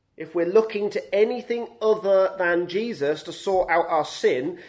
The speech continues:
it's gonna be ineffective. Whether it's slaughtering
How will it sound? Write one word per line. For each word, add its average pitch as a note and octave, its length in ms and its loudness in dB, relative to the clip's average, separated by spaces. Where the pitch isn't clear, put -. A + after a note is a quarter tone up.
it's G3+ 220 2
gonna G3+ 240 6
be F#3+ 160 2
ineffective. F#3+ 640 -2
Whether F3+ 240 2
it's - 400 -4
slaughtering G#3 880 4